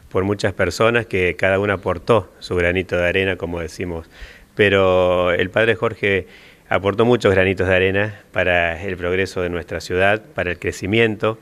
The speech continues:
para que Brinkmann sea lo que hoy es. Eh, y creo que quienes lo escuchábamos cuando veníamos a misa, hay dos, eh, parábolas que nunca nos podemos olvidar, que es la del buen samaritano y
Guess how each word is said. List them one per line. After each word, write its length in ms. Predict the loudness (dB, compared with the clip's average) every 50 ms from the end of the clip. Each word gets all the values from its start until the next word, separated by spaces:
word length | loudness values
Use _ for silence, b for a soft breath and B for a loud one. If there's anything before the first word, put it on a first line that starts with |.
| -10
para 200 | _ -6 -6 -6
que 120 | -6 -6 -6
Brinkmann 320 | -6 -4 -4 -4 -6 -8
sea 220 | -6 -4 -4 -4
lo 120 | -4 -6 -8
que 140 | -8 -8 -8
hoy 220 | -4 0 2 2
es. 240 | 2 0 -2 -8 -18 B B B B B B B B B B B _
Eh, 260 | -2 0 0 0 0 -2
y 80 | -4
creo 320 | -2 0 2 2 2 0 0
que 480 | 0 0 2 2 2 0 -2 -2 -6 -12 B B B B B B B B B B B B B -4
quienes 320 | -2 0 2 2 2 2
lo 80 | 2 0
escuchábamos 840 | 0 0 -4 -6 0 2 2 4 4 2 0 0 -2 -2 -4 -8 -10
cuando 220 | -6 -4 -2 0 0
veníamos 420 | 0 2 2 0 0 0 0 -2
a 80 | -2 0
misa, 460 | 0 -2 -2 0 0 0 0 0 -2 -8 -16 -10 -4
hay 720 | 0 0 0 0 0 -2 -2 -2 -2 -2 -4 -6 -8 B B B B B B -20 -16
dos, 320 | -6 0 2 2 2 2 0
eh, 420 | 0 2 2 4 2 2 0 -2 -6 -10 -14 B B B B B B B B B -6 -2
parábolas 540 | 0 2 4 4 4 4 2 2 0 0 -2
que 320 | -2 -6 -4 -2 -2 -2 -2
nunca 360 | -2 -4 -4 -2 0 0 -2
nos 100 | -2 -4
podemos 360 | -4 -4 -2 -2 -2 -4 -4
olvidar, 480 | -6 -4 0 2 4 4 4 2 0 -4
que 220 | -6 -4 -4 -4
es 160 | -4 -6 -10 B B B B B B B B B B -4
la 160 | -2 0 0
del 160 | 0 0 0
buen 220 | 0 0 -2 -2
samaritano 800 | -2 -4 -4 -2 -2 -2 -2 -2 0 2 2 2 2 2 0 -2 -2 -8 -16 -20 -20 -14 -8
y 440 | -6 -4 -4 -2 -2 -2 -2 -4